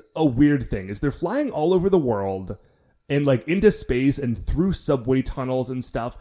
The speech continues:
but they're also changing size as they're doing it. Like, sometimes they're regular person size, sometimes they're, like,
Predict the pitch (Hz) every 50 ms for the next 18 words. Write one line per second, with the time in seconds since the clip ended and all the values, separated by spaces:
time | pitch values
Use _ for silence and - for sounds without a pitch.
0 | - - - - 202 175 - 196 180 - - 160 190 247 - - 381 - - -
1 | - 120 175 196 214 208 240 226 214 175 - - - - 123 98 104 117 139 170
2 | 185 180 - 139 127 139 135 - 165 147 127 107 - 117 101 104 117 135 165 208
3 | 220 - - _ _ _ _ _ _ _ _ _ _ _ _ _ _ - 170 170
4 | 165 - - 202 202 208 208 240 240 254 233 196 220 185 139 151 151 143 180 175
5 | 165 - - 147 143 139 - 135 131 - - 110 104 101 104 113 113 - - -
6 | 170 185 - 185 214 220 220 208 196 180 170 156 143 127 123 -